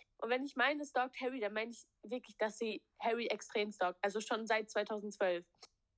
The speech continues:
Und diese Person ist verschwunden von den, also von Social Media, beziehungsweise man hat nichts mehr von ihr gehört. Und jetzt postet die wieder, jetzt geht die wieder überall auf TikTok rum. Und ich möchte das nicht,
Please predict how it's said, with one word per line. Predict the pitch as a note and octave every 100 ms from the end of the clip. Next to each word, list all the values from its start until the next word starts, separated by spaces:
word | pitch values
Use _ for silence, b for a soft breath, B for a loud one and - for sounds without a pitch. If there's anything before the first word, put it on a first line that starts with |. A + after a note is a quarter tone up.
| -
Und | A3
diese | A#3 C4+
Person | C#4 B3+ C4+
ist | B3+
verschwunden | B3 - C#4 E4+ G4 B3+
von | B3+ A3+
den, | A3 G#3+ G#3 B B _
also | - A3
von | A#3 A3
Social | A3 G#3+ G#3+
Media, | G#3 A3+
beziehungsweise | G#3 - A3 A3+ G#3+
man | A3
hat | A#3 -
nichts | A#3+ -
mehr | G#3
von | G#3
ihr | G3
gehört. | G3+ G#3 C4 C4+ B B
Und | -
jetzt | G#3 -
postet | - D4 - A3+
die | G3
wieder, | G3+ G#3 A#3+ - b b
jetzt | G#3 G3+
geht | B3+ G#3+
die | A3
wieder | G#3 -
überall | C4 A3+ A3
auf | G#3 -
TikTok | C4+ - A3+ G#3
rum. | G3 G#3 C#4 B B
Und | - A#3
ich | -
möchte | B3 B3+ -
das | G3 F#3 -
nicht, | F#3+